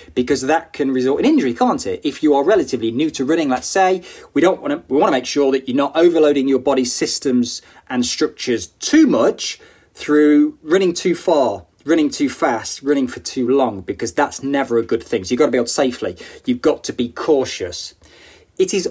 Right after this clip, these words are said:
also equally as important to apply the same principles, mindset, attitude, planning to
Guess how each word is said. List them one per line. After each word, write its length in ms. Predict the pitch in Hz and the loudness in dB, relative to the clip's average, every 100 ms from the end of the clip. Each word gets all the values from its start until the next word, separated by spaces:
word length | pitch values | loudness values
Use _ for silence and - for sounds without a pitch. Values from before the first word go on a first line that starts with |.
| - | 0
also 720 | 220 269 277 247 - 104 101 _ _ _ _ _ | 4 4 2 0 -2 -2 -6 _ _ _ _ _
equally 720 | 247 294 285 - 123 110 101 _ | 2 4 2 0 0 0 -4 _
as 180 | 151 151 | -4 -2
important 960 | 147 143 - 185 156 - 101 135 - - | -2 -2 2 4 4 -2 -12 -12 -12 -4
to 120 | 156 | 0
apply 720 | 151 - 196 226 254 285 285 - _ _ _ | 0 0 2 4 4 2 0 -6 _ _ _
the 100 | 175 | -2
same 520 | - 208 208 208 196 | 0 0 2 0 -4
principles, 840 | 185 - 196 185 185 190 190 180 - - | -4 -2 -2 -2 2 6 6 4 -4 -10
mindset, 840 | 147 180 190 190 180 190 175 165 _ _ _ - | -2 2 2 0 -2 -2 0 -4 _ _ _ -4
attitude, 800 | 185 - 175 - 165 165 160 - _ _ _ _ | -4 -2 -4 0 2 4 4 0 _ _ _ _
planning 800 | - - 180 180 185 175 175 175 - _ _ _ _ _ _ _ - | -14 -4 0 2 2 2 2 2 -2 _ _ _ _ _ _ _ -8
to 500 | - 254 143 101 | 0 4 4 0